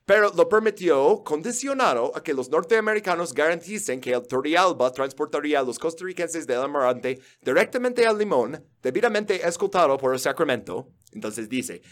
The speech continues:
"Sí, pueden llevarlos, pero tú tienes que escoltarlos, tienes, tienes que ir con ellos,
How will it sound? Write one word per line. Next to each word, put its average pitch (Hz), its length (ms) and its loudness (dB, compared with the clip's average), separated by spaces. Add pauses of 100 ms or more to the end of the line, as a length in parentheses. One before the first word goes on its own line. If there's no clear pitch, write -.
(120)
"Sí, 143 340 -6
pueden 135 240 0
llevarlos, 147 380 2
pero 120 240 0
tú 131 140 -8
tienes 143 320 -4
que 123 180 -2
escoltarlos, 139 720 -2
tienes, 127 220 -4
tienes 127 260 -4
que 127 160 -10
ir 165 160 0
con 170 160 2
ellos, 127 320 0